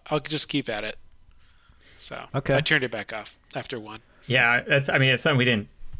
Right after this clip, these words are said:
Speaker 3: touch on too much, but this game is very accessible for, uh, a lot of reasons, and that being one of them, but also, like, just the upgrade system. 'Cause when I first started this, I was just getting my ass handed me,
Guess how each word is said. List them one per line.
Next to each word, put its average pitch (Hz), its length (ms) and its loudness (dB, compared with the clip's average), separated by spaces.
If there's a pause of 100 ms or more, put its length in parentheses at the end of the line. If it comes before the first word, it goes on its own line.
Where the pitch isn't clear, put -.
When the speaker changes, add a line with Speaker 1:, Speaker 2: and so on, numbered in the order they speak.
(300)
Speaker 3:
touch 120 240 2
on 113 120 2
too 117 180 -2
much, 123 220 0
but 107 140 0
this 107 120 -2
game 113 260 0
is 104 140 -2
very 104 420 2
accessible - 600 -2
for, 101 440 -2 (680)
uh, 107 280 2
a 113 80 0
lot 104 160 2
of 104 60 0
reasons, 113 380 2
and 104 240 0 (300)
that 117 280 2
being 113 200 2
one 110 120 2
of 117 80 2
them, 117 180 2
but 104 100 2
also, 104 480 2
like, 98 300 -2 (640)
just - 420 0 (180)
the - 100 -12 (200)
upgrade 117 320 0
system. 120 240 0
'Cause 120 160 0
when 123 120 4
I 127 80 4
first - 460 0
started 104 280 2
this, 131 200 4
I 107 60 2
was 101 100 0
just - 160 -6
getting 107 160 0
my 98 100 0
ass 101 300 0
handed 120 260 0
me, 127 200 -2